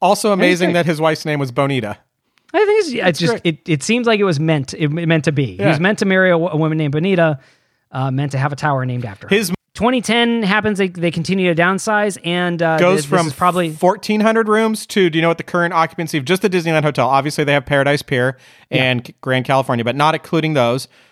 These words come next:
Speaker 1: Uh, so resort capacity has gone up, but just the Disneyland Hotel has actually gone down. Do you know what the current
Speaker 2: Yeah.
Speaker 1: number of rooms
Speaker 2: I
Speaker 1: is?
Speaker 2: do, I don't. What is it?
Speaker 1: I believe it's
Speaker 2: It was
Speaker 1: n-
Speaker 2: at fifteen hundred at
Speaker 1: Yeah.
Speaker 2: the top. What, what is it now?
Speaker 1: Nine hundred ninety.
Speaker 2: Oh, that's, that's quite a substantial cut.
Speaker 1: It is, yeah.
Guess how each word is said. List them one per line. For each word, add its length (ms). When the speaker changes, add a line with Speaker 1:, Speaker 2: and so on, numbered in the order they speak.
Speaker 1:
Uh, 140
so 160
resort 400
capacity 480
has 340
gone 240
up, 320
but 160
just 220
the 80
Disneyland 400
Hotel 340
has 200
actually 260
gone 320
down. 320
Do 80
you 40
know 60
what 80
the 80
current 280
Speaker 2:
Yeah. 140
Speaker 1:
number 220
of 60
rooms 240
Speaker 2:
I 60
Speaker 1:
is? 40
Speaker 2:
do, 80
I 120
don't. 220
What 140
is 140
it? 60
Speaker 1:
I 40
believe 220
it's 80
Speaker 2:
It 80
was 240
Speaker 1:
n- 20
Speaker 2:
at 80
fifteen 300
hundred 300
at 40
Speaker 1:
Yeah. 80
Speaker 2:
the 80
top. 240
What, 140
what 160
is 80
it 100
now? 140
Speaker 1:
Nine 240
hundred 260
ninety. 480
Speaker 2:
Oh, 160
that's, 280
that's 240
quite 300
a 40
substantial 520
cut. 260
Speaker 1:
It 80
is, 320
yeah. 320